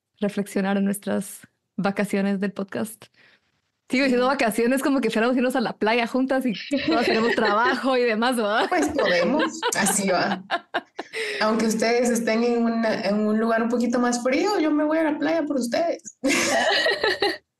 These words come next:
Speaker 2: Em, no, la verdad es que en ese sentido como de, de un poquito de crisis de identidad y demás, yo creo que se los he dicho que el podcast me ha ayudado un montón a abrirme bastante y a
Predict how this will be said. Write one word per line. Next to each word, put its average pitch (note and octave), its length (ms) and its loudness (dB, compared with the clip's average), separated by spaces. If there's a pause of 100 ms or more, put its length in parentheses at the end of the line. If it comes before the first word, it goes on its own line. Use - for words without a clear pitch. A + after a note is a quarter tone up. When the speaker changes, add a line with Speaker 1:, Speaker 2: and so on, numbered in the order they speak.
(140)
Speaker 2:
Em, A3+ 480 0 (720)
no, A#3+ 140 2
la C4+ 160 2
verdad A3 220 2
es B3+ 80 0
que C#4 80 0
en C4 80 2
ese C4+ 160 0
sentido A#3+ 420 0
como B3+ 320 0
de, F3+ 440 -2
de G3+ 100 -2
un G3+ 100 0
poquito A3 340 -2
de G3+ 500 0 (120)
crisis B3 480 0
de G3+ 420 0
identidad G3 640 0
y A#3 60 2
demás, G3 460 2
yo C#4+ 120 0
creo E4 160 0
que G3+ 280 0
se A#3+ 140 2
los A3 140 0
he A#3 80 2
dicho C4+ 280 0
que G#3+ 60 0
el G3 80 -2
podcast G3+ 300 0
me A#3+ 100 2
ha - 20 0
ayudado A3 220 2
un A3 80 2
montón G3 300 0
a G3 100 2
abrirme F#3 460 0 (100)
bastante D3 580 -2
y D#3 160 0
a D3+ 220 0